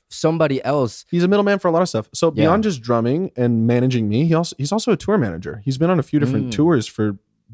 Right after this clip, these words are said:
Speaker 2: decently big bands.
Speaker 1: Yeah.
Speaker 2: Um, one of them otherwise,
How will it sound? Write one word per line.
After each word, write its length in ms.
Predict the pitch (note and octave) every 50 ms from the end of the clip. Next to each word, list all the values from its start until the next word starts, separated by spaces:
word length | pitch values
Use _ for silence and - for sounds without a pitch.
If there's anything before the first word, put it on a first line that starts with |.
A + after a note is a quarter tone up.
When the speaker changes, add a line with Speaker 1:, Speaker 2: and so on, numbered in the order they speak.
| G#2+
Speaker 2:
decently 400 | - D3+ E3 - G3 D#3+ F3+ D3+
big 260 | A#2+ G#2 A#2 C#3+ C#3 G2+
bands. 580 | - A2+ C3 A#2 G2 F2 G#2 A#2 - - - -
Speaker 1:
Yeah. 340 | B2+ B2+ A2 G#2+ G#2+ G#2 G#2
Speaker 2:
Um, 160 | G#2 G2+ G2+
one 160 | G#2+ A#2+ C#3
of 140 | D3 C3+ A2+
them 220 | G#2 G2+ G2+ G2+ -
otherwise, 720 | G#2+ C3 C3+ A#2 G2+ E2+ C#2+ D2 E2 F2+ G#2+ A#2 - -